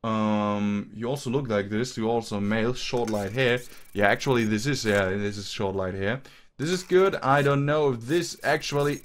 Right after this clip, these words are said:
is okay. My goodness, Jimmy. Jimmy's my kid. Jimmy, could you please stop with that? You're like, "Ah, ah!" I don't know if you hear that, but it would be pretty funny though.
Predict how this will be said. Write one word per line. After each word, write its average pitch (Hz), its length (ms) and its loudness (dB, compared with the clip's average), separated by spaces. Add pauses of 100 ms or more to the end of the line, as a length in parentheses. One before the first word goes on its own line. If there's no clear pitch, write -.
is 165 380 0
okay. 139 760 0 (420)
My 180 420 8
goodness, 165 880 8 (260)
Jimmy. 139 560 2 (1080)
Jimmy's 127 280 -2
my 110 100 4
kid. 131 360 2 (340)
Jimmy, 143 400 8
could 175 180 0
you 147 80 -2
please 139 220 0
stop 110 260 0
with 101 140 -8
that? 104 260 2 (1160)
You're 127 100 -2
like, 135 120 2
"Ah, 330 800 6
ah!" - 20 -18 (580)
I 113 40 4
don't 135 120 6
know 143 80 8
if 135 120 2
you 110 60 0
hear 127 200 6
that, 107 340 4 (240)
but 104 100 2
it 110 60 4
would 120 120 4
be 107 120 -2
pretty 110 240 2
funny 104 280 0
though. 90 280 -4